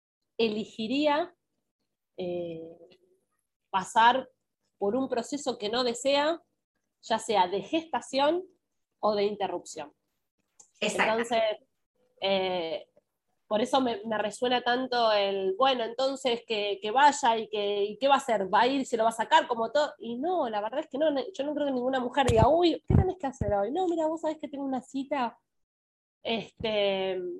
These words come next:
Speaker 1: se juegan fibras muy sensibles y,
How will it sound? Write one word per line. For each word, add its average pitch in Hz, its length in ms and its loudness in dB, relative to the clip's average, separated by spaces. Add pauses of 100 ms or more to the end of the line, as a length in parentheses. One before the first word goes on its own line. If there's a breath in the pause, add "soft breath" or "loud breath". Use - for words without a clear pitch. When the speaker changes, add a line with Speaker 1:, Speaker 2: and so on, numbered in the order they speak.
(320)
Speaker 1:
se 220 60 -2
juegan 285 440 4
fibras 269 440 -4
muy 262 240 0
sensibles 262 1040 0 (500)
y, 196 840 -2